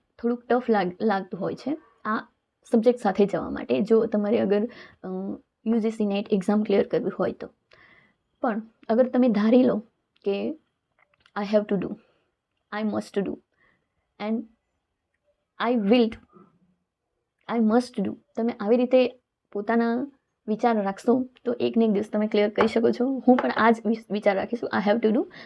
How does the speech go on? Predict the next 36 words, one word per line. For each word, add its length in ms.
મારે 140
કરવું 280
છે 200
અને 120
મારે 220
કરવું 300
જ 40
જોઈએ 420
ને 140
કરીશ 400
જ 100
હું. 140
તો 240
આવા 200
વિચાર 240
સાથે 300
આપણે 380
કોઈ 140
પણ 280
એક્ઝામની 360
પ્રિપેરેશન 520
કરી, 240
કરીએ 260
તો 60
આ 180
વિચાર 300
રાખવા 300
જ 100
જરૂરી 360
છે. 420
ઓકે, 220
તો 80
આ 100
રહી 220
થોડાક 340
અનુભવ, 420